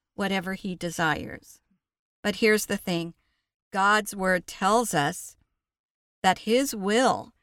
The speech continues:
is good and acceptable and perfect. You can look that up in Romans twelve two. But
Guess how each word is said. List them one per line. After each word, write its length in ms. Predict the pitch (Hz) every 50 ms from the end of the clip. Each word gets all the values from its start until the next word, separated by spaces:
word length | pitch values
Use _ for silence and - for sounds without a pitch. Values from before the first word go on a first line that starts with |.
| _ _ _ _ _ _ -
is 220 | 202 185 175 -
good 460 | 165 143 185 185 180 175 175 175 - _ _ _ _ _ _ _ _ -
and 120 | 196 190
acceptable 760 | 165 - - - - 175 170 - - 160 - 170 165 165 170 _ _ _ _ _ _ -
and 160 | 196 180 170 -
perfect. 640 | - - 156 165 - - - 82 - _ _ - _ _ _ _ _ _ _ -
You 100 | - 175
can 180 | - - 185 190
look 180 | 196 - - -
that 180 | 175 170 175
up 160 | 185 175 - - -
in 160 | 180 180 170
Romans 420 | 175 175 170 165 165 165 - -
twelve 300 | - - 175 165 160 -
two. 440 | - - 208 180 170 160 - - - _ _ _ _ _ _ _ _ _ -
But 300 | 175 196 190 165 -